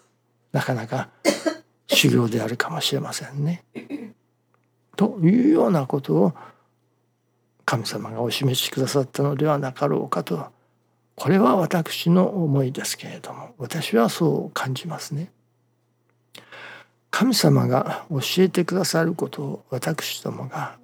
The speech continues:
いかに感じ取るか。それが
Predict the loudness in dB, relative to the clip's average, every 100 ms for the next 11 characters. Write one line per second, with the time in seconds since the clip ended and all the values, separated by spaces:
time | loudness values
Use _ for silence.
0 | _ -6 -2 0 0 -2 -4 -2 0 -2
1 | -6 -12 -12 -14 _ _ _ _ _ _
2 | _ _ _ _ _ _ _ _ _ _
3 | _ _ _ _ -8 2 4 4 2